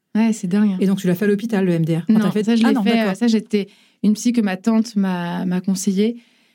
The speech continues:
Speaker 1: et, euh, qui était hors, euh, hôpital. Ça, c'est, c'est, c'était
Speaker 2: Oui, donc c'est quand même toi qui dois payer pour ça.
Speaker 1: Oui.
Speaker 2: Ouais. C'est pas remboursé, euh,
Speaker 1: Non.
Speaker 2: c'est fou quand même quand tu
Speaker 1: Non.
Speaker 2: penses.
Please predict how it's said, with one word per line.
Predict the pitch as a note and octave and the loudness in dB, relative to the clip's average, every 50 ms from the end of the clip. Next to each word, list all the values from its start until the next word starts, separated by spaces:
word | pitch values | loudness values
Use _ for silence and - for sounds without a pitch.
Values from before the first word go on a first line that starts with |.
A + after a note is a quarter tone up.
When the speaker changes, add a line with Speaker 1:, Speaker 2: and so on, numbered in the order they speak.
| _ _ _ - | _ _ _ -4
Speaker 1:
et, | - G3 F#3+ F#3 | -2 0 0 0
euh, | F#3 F3+ F3+ F3 F3 F3 | -2 -2 -2 -2 -2 -2
qui | F3 - | -2 -2
était | F#3+ - G#3 - - | -2 -2 -2 -4 -2
hors, | G#3+ A#3 A3+ G#3+ G#3 | 0 0 0 0 0
euh, | G3 F#3 F3 F3 E3+ | 0 0 0 0 -2
hôpital. | F3 F3 - - F3+ D#3+ - - _ _ _ _ _ - | -2 -4 -4 -4 -4 -4 -6 -10 _ _ _ _ _ -4
Ça, | G3+ G3 | -2 -2
c'est, | F#3 - F#3+ F3 E3 E3 D#3+ D#3+ - | 0 0 -2 -2 -2 -2 -4 -4 -6
c'est, | - - - - D3+ D3+ - - | -8 -8 -6 -4 -4 -4 -4 -6
c'était | - - - _ - A#3+ A#3 - - A3+ | -8 -14 -20 _ -8 -8 -6 -2 0 0
Speaker 2:
Oui, | A#3 | 0
donc | G#3 F3 - | 0 0 -2
c'est | G3 | -2
quand | F#3+ G3+ | 0 0
même | F#3 | -2
toi | F3+ A#3 A#3+ | -2 -2 -2
qui | A#3+ A3 | 0 0
dois | G3 F3+ | 0 0
payer | F#3+ G3+ G3 G3 F#3+ | 0 0 0 0 0
pour | F#3+ F3 | -4 -8
ça. | - F3+ E3+ - _ _ _ _ _ _ _ - | -6 -6 -6 -6 _ _ _ _ _ _ _ -4
Speaker 1:
Oui. | G3 G3 - - - _ _ _ - G3+ | -2 -2 -2 -4 -10 _ _ _ -8 -6
Speaker 2:
Ouais. | G#3+ - - _ _ _ _ _ _ _ _ _ _ _ - | -6 -6 -8 _ _ _ _ _ _ _ _ _ _ _ -18
C'est | - - | -10 -4
pas | G#3 G3 | -2 0
remboursé, | G3 F#3+ E3+ F3 D#3+ - - F#3+ F3+ E3+ | 0 0 -2 -2 -6 -6 -4 -2 0 0
euh, | E3 D#3 G#3+ | 0 2 2
Speaker 1:
Non. | G3+ F#3 D#3+ D#3 | 0 0 0 -4
Speaker 2:
c'est | - - | -8 -10
fou | E3 - - G#3+ | -10 -8 -8 -6
quand | G#3+ F#3+ F3+ | -4 -2 -2
même | E3+ F3 | -2 -2
quand | E3 - F3 | -2 -4 -2
tu | - G3 | 0 0
Speaker 1:
Non. | F#3+ F#3 | 0 0
Speaker 2:
penses. | F#3+ - - | -2 -4 -8